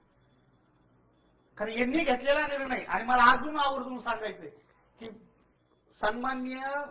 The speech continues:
भुसे साहेब हे नवीन शिक्षण मंत्री आहे, मुळातच त्यांना एक खातं नको होतं, त्यामुळे त्यांना इंटरेस्ट नाही आपल्या प्रश्नामध्ये. त्यामुळे आपल्याला खूप मोठ्या प्रमाणामध्ये आवाज उठवला पाहिजे बांधवांनो.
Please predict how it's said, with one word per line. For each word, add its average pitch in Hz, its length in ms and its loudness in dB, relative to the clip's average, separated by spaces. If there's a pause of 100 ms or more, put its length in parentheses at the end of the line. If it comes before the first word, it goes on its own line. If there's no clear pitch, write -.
(120)
भुसे 185 380 -6
साहेब 233 320 -2
हे 240 100 0
नवीन 285 320 0
शिक्षण 254 320 -6
मंत्री 202 360 -8
आहे, - 260 -16 (1300)
मुळातच 254 420 2
त्यांना 262 240 2
एक 269 160 -2
खातं - 280 2
नको 262 300 2
होतं, - 220 -6 (400)
त्यामुळे 247 300 -4
त्यांना 269 200 2
इंटरेस्ट 277 440 -2
नाही 285 140 -4
आपल्या 240 240 -4
प्रश्नामध्ये. 180 580 -14 (880)
त्यामुळे 240 300 2
आपल्याला 233 540 2 (120)
खूप 254 180 -4
मोठ्या 214 320 -2
प्रमाणामध्ये 202 1040 -4 (380)
आवाज 285 460 8
उठवला 214 340 -4
पाहिजे 170 280 -10
बांधवांनो. 127 540 -14